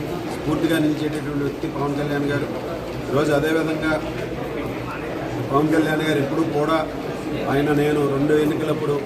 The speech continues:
రెండు వేల పద్నాలుగులో కానీ, ఇరవై నాలుగులో కానీ తణుకులో ప్రచారంలో కూడా పాల్గొని నా గెలుపులో కీలకమైనటువంటి పాత్రను కూడా పోషించారని ఈ సందర్భంగా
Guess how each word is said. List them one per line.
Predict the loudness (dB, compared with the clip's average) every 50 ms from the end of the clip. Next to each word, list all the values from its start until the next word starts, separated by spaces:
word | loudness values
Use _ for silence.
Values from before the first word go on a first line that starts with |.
| -4 -2
రెండు | -2 0 2 2
వేల | 2 2 2 0
పద్నాలుగులో | 0 0 0 0 0 0 0 0 0 0 0 0
కానీ, | 0 0 0 0
ఇరవై | 0 2 2 2
నాలుగులో | 2 2 2 2 2 2 2 2
కానీ | 2 2 2 0 -2 -4 -6 -8 -8 -6 -6 -6 -6 -6 -4 -2
తణుకులో | 0 0 0 0 0 0 -2 0 0
ప్రచారంలో | 0 0 0 0 0 0 2 2 0 0 0
కూడా | 0 0 0 0 2
పాల్గొని | 2 2 2 2 2 2 2 2
నా | 2 2 2
గెలుపులో | 2 2 2 2 2 2 2 0 0 -4 -6 -8 -8 -6 -6 -4 0
కీలకమైనటువంటి | 2 2 2 2 2 2 2 2 2 0 0 0 0 0 0 0 0 0 0 0 -2 -4 -4 -4 -4 -4 -4 -2 -2
పాత్రను | 0 0 0 0 0 0 0 0 0
కూడా | 0 0 0 0
పోషించారని | 0 0 0 0 0 0 0 0 2 2 0 2
ఈ | 2
సందర్భంగా | 0 0 0 0 0 -2 -2 -2